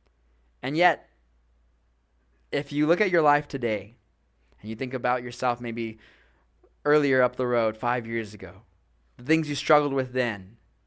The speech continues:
that God has delivered you from, the things that God has brought to your life. For me personally, I, being single for, for some time and then God bringing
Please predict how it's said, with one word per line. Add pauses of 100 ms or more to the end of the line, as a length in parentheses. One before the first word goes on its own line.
that
God
has
delivered
you
from, (120)
the
things
that (160)
God
has
brought
to
your
life. (1000)
For
me
personally,
I, (720)
being
single
for,
for
some
time
and
then
God
bringing